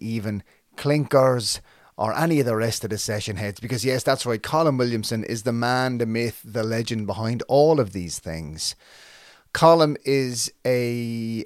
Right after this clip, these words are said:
uh, well, I, I, I like to, we're claiming him here in Waterford. He is originally from County Tipperary, as you'll find out in the episode, or in the interview, I should say. Um,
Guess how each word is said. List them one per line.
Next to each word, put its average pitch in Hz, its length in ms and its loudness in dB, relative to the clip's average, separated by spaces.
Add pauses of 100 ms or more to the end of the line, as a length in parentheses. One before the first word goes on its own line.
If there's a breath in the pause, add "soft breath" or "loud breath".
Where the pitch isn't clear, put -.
uh, 113 420 0
well, 165 180 4
I, 185 120 8
I, 214 240 6
I - 20 8
like 226 220 6
to, 170 80 -2
we're 196 160 4
claiming 175 320 0
him 104 80 -2
here 92 160 -2
in 90 140 -4
Waterford. 90 360 -4
He 127 160 -4
is 131 140 -2
originally 139 400 2
from 110 140 -8
County 104 260 -4
Tipperary, 92 520 -2
as 87 140 -4
you'll 87 80 -4
find 98 300 -4
out 95 160 -4
in 95 60 -6
the 101 120 -4
episode, 90 460 -4 (1000)
or 117 140 -2
in 131 100 0
the 127 160 0
interview, 107 340 2
I 90 60 -4
should 98 180 -8
say. 104 220 -4 (680 loud breath)
Um, 110 640 0